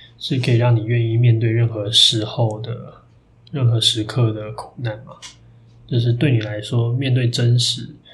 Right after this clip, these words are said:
所要拥有的那个意义，你能想象得到哪一种意义是让你愿意，你知道，长长久久的面对这些痛，痛苦吗？然后如果你选的是蓝药丸的话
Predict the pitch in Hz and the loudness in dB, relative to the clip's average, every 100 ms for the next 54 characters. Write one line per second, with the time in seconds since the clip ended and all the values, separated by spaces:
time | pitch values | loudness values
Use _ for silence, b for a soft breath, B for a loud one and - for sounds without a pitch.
0 | B B B - - 110 110 120 110 120 | B B B -20 -8 -6 -2 0 4 4
1 | 107 104 110 117 117 151 117 127 113 113 | 4 0 -4 -4 -2 0 0 -2 -6 -8
2 | b b b _ _ 131 117 110 120 123 | b b b _ _ 2 2 2 0 0
3 | 120 104 - 135 113 123 123 117 113 117 | -2 0 0 2 2 2 4 4 2 -2
4 | 120 107 165 135 113 113 113 127 117 107 | 0 -2 -2 -2 -2 -2 -2 0 0 -2
5 | 104 113 110 113 - - 117 113 - - | -4 -6 -6 -10 -16 -12 -8 -6 -8 -14
6 | - _ _ - - _ _ _ _ - | -20 _ _ -20 -20 _ _ _ _ -10
7 | - 110 - 113 113 113 110 113 101 107 | -4 -2 -2 0 0 0 0 -2 -8 -8
8 | 113 101 - 107 - 117 - 117 127 123 | -10 -10 -10 -10 -10 -12 -12 -8 -4 -4
9 | - 117 117 - 175 - - - - _ | -4 -6 -6 -12 -14 -16 -20 -20 -20 _
10 | B B B B B B 113 110 - 123 | B B B B B B -12 -10 -4 0
11 | 117 165 185 135 120 101 - 117 107 110 | 4 6 4 2 0 -4 -2 -2 -2 -4
12 | 113 - - - - - | -4 -6 -10 -16 -14 -14